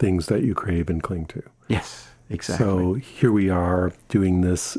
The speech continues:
Speaker 1: interview in Oakland, and there's everyone running around with their Raiders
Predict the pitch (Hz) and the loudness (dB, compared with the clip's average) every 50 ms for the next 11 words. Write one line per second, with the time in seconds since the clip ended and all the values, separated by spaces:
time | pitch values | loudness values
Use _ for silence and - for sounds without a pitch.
0 | - - 143 107 90 - 101 90 85 95 90 87 87 87 90 90 - - 107 92 | -4 -2 -2 0 0 0 0 0 2 2 2 2 2 2 0 0 -2 -2 -2 -4
1 | - - - 90 87 85 85 85 82 - - 120 98 95 90 90 90 90 90 92 | -4 -4 -2 0 0 0 0 -2 -2 -2 0 0 0 0 0 0 0 0 0 0
2 | 92 - - - 135 104 107 120 98 107 98 104 101 98 95 98 95 98 95 95 | 0 0 0 0 2 2 2 4 4 4 4 4 2 2 2 2 2 2 2 2
3 | 92 92 90 92 92 90 92 90 85 98 95 92 90 85 92 90 90 90 95 92 | 2 2 2 2 2 2 2 2 2 2 2 2 2 2 2 2 2 2 2 2
4 | 90 90 90 87 85 - - - - - | 2 2 2 0 0 -2 -6 -8 -8 -8